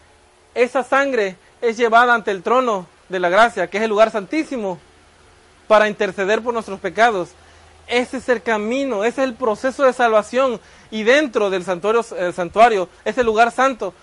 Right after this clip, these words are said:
está el Espíritu, está su palabra, está la comunión con Dios. Si nosotros entendemos correctamente este proceso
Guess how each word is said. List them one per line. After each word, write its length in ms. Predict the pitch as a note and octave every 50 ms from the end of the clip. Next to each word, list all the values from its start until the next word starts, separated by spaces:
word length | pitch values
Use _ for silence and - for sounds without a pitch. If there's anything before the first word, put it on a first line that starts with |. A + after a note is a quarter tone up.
| _ _ _
está 400 | F#3 E3 - - A#3+ C4 D4 - - _ _
el 120 | - F#3+ F#3+
Espíritu, 540 | F#3 F#3 - A#3 A#3 A3 F3+ - F3 D#3+ - - - _ _
está 400 | - F#3 - _ C4+ D4 D#4 C#4+
su 180 | - - - F#3+
palabra, 480 | F3 G3 F3+ G3 G3+ G3 F#3+ F3 D#3 - - _ _ _
está 420 | F#3 F3 - - C4+ D4 D4+ C#4 A#3+
la 120 | G#3+ F#3
comunión 340 | - F#3 F#3 F#3 F#3 G3+ G#3
con 180 | - G#3 F#3 F3+
Dios. 240 | G3 G#3+ G3 - - - - - - -
Si 120 | - - A3
nosotros 420 | A3 G#3+ - C4 C4 C4+ C#4+ C#4+
entendemos 640 | D4 D4 A#3+ - B3+ A#3 A#3 A3+ B3 C4+ C#4 C4+ A#3+
correctamente 800 | - - A3+ G#3+ A#3 A3+ - C4 A#3 A#3 B3 B3 - - A3+ A3+
este 200 | B3 - - B3
proceso 840 | - - A#3 G#3 F#3+ - - B3 C4 C4 C4 - - G3+ F3+ E3